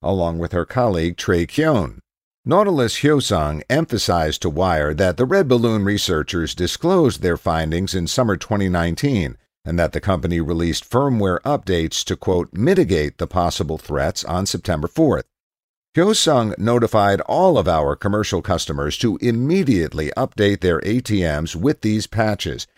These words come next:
and we have no reported instances of exposure, the company said in a statement. In actual criminal jackpotting,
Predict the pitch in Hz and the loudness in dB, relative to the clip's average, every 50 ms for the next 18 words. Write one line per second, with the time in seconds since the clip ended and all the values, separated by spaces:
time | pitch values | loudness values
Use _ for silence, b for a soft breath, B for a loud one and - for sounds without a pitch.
0 | b b b b 98 104 101 107 107 98 87 92 85 80 80 82 113 160 185 180 | b b b b -2 0 2 2 2 2 2 0 -2 -2 -2 -2 0 2 2 2
1 | 135 95 80 - - 98 101 - - 107 98 92 101 92 - - 98 92 - - | 2 2 0 0 -2 -2 -2 0 0 0 2 2 2 0 0 -2 -4 -4 -4 -4
2 | - 98 92 - - 92 82 82 87 76 92 - - - 123 123 120 104 85 82 | -4 -4 -2 -2 -2 -2 -2 -2 -4 -4 -4 -6 -4 0 0 2 2 2 0 -2
3 | 67 - - _ _ _ - 73 - - 95 85 - 76 71 69 - - 95 82 | -4 -6 -8 _ _ _ -10 -6 -2 -2 -2 0 -2 -2 -4 -4 -4 -2 -2 -2
4 | 76 67 65 64 67 67 - 92 87 80 - - 67 - - _ _ _ _ _ | 0 -2 -4 -6 -6 -4 -2 -2 -2 -2 -2 -6 -12 -16 -18 _ _ _ _ _
5 | _ _ _ _ _ _ - 143 143 139 135 - 165 196 220 220 - - 147 123 | _ _ _ _ _ _ 0 2 2 2 2 0 0 0 0 0 0 2 2 2
6 | 107 95 78 69 - - - - 170 156 117 95 80 78 76 110 104 98 95 - | 4 2 2 0 -4 -4 0 2 2 2 2 2 0 0 0 2 2 2 0 0
7 | - 95 82 78 92 107 123 | 0 0 2 2 2 0 -2